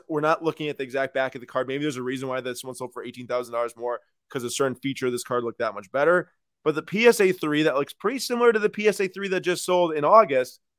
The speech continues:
but back in January sold for sixty-six K, the exact same amount sold for in August of this year, right before the nine point five Mint Plus sold. You see him getting here, Nate?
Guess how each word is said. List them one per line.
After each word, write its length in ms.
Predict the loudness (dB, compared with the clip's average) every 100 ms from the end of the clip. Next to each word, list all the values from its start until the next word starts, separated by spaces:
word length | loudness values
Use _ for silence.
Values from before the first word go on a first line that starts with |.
| _
but 120 | -4
back 220 | 0 2 0
in 80 |
January 340 | -2 0 2 0
sold 180 | 0 -2
for 80 | -4
sixty-six 580 | -6 -6 -6 -6 -8
K, 360 | -8 -4 -4 -4 _ _ _
the 80 | -2
exact 380 | 0 4 2 4
same 220 | 0 2
amount 200 | 2 2
sold 160 | -2 0
for 180 | -2
in 220 | -2 -6 -2
August 480 | 0 2 -2 -8 -12
of 120 | -8
this 240 | -6 -6
year, 260 | -4 -4 -4 _ -4
right 220 | -2 -2
before 520 | -6 -2 2 2 2 _ _ _
the 60 | -4
nine 200 | -2 -2
point 200 | -2 0
five 220 | 2 2
Mint 180 | -2 -4
Plus 260 | -4 -4
sold. 300 | 2 2 2 -4 _ _ _ _ _ _ _
You 100 | -6
see 140 | -2
him 120 | 0
getting 220 | 2 2
here, 140 | 2 2
Nate? 200 | 0